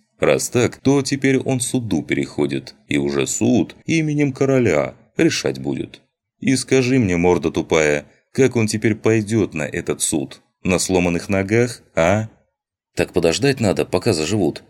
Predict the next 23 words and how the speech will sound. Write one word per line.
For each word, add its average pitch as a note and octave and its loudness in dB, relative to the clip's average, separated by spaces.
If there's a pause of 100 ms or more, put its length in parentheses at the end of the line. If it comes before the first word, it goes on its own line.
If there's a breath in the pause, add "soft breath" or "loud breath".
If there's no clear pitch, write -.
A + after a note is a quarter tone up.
На D#2+ 0
нём C#3 2
всё B2 0
быстро B2+ 0
заживает, D#2+ 0 (140)
да D#2+ 0
и D#2+ 4
ломали E2 2
мы F#2+ 0
с - -4
умом, E2+ 0
аккуратно D#2 2
и - -2
бережно». D#2 0 (560)
«Ну F#2+ 2
и F2+ 0
придурок G2 2
же D#2 -2
ты. D2 -2 (340)
Так, E2 0
бери G#2 2
моих G2+ 0
солдат, A2 0